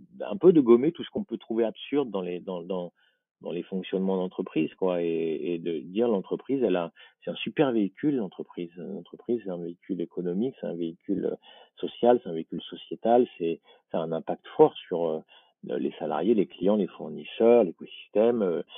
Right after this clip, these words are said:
le, le, le, le, le, le, je dirais le, le, le, le paysage économique local. Et donc, bah, comment on fait pour que ce, ce, ce, ce, ce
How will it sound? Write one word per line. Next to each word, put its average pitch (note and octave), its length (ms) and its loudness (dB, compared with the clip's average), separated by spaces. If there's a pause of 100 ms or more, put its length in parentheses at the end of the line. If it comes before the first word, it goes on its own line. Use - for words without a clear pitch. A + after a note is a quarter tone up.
(200)
le, D#2 280 2
le, B1 220 0
le, C2+ 180 0
le, D#2 220 -2
le, B1 320 -6 (760)
le, D2+ 340 -2
je - 80 -14
dirais E2+ 220 -2
le, D2+ 160 0
le, C#2+ 220 -6 (580)
le, C#2 200 -8
le D#2+ 140 -2
paysage F#2 440 6
économique F#2 540 0
local. C3+ 440 2 (380)
Et - 140 -4
donc, A#2 280 6
bah, F2+ 160 4
comment A#2+ 240 -2
on C3 100 0
fait C#3+ 160 -6
pour - 240 -16
que D2 1160 -2 (280)
ce, - 80 -20
ce, - 160 -20 (640)
ce, D2 60 -10 (240)
ce, - 60 -16 (120)
ce - 300 -20